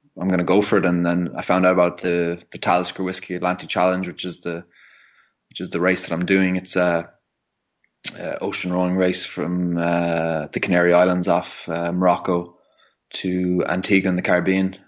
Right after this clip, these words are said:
and it's held every year in December.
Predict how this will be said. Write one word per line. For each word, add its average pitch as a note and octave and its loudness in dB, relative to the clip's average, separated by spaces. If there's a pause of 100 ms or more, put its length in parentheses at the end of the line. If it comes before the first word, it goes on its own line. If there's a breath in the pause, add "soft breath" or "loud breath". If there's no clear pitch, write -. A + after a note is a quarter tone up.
(140)
and F2 -8
it's E2 -10
held F2 2
every F2+ 0
year F2 0
in E2+ -8
December. F#2 0